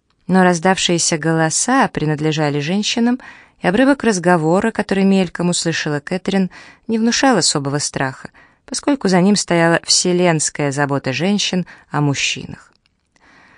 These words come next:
Совсем себя изведет. Если бы он только позволял иногда отцу Эймису служить раннюю мессу. Проблема в том, что мы так мало можем поделать. Из соседнего помещения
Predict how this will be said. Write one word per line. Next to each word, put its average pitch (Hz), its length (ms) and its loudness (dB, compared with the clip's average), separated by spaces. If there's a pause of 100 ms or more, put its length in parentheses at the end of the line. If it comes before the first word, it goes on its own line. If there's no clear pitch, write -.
(180)
Совсем 196 540 0
себя 147 320 0
изведет. 139 560 -6 (420)
Если 220 200 0
бы 196 100 2
он 196 100 4
только 190 340 -2 (220)
позволял 170 680 2
иногда 156 360 2
отцу 165 360 -2
Эймису 151 480 0
служить 151 460 -2
раннюю 185 420 2
мессу. - 420 -2 (420)
Проблема 190 480 2
в - 80 -8
том, 202 240 0
что - 180 -4
мы 170 160 0
так - 220 -6
мало 170 260 2
можем 156 400 -2
поделать. 160 760 -6 (840)
Из 226 140 -6
соседнего 190 540 2
помещения 185 760 2